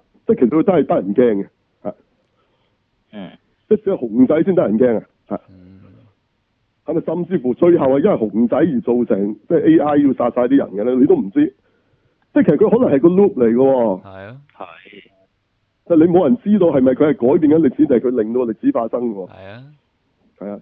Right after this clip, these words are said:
Speaker 1: 因為佢都話其實佢，佢個大廈冧啊，個冧法佢話佢都要專登跟返個歷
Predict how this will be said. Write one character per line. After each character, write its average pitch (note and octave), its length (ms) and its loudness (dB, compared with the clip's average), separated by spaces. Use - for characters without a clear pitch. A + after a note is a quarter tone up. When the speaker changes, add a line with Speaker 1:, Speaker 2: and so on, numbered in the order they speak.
Speaker 1:
因 A3+ 100 -6
為 - 20 -4
佢 E3+ 160 -4
都 A#3 120 2
話 C#3 180 0
其 - 80 -4
實 A#2 140 2
佢， D3+ 300 2
佢 - 120 -4
個 D3+ 120 -4
大 A#2+ 240 -6
廈 B2+ 160 0
冧 C#3 300 2
啊， C#3 60 0
個 E3 100 2
冧 C#3+ 360 2
法 C3 160 -2
佢 C#3 140 -2
話 C3+ 100 0
佢 C#3 120 0
都 E3 100 2
要 C#3+ 200 2
專 F3 180 -2
登 D#3+ 140 2
跟 E3 240 0
返 D#3 160 2
個 C#3 80 4
歷 A#2 140 0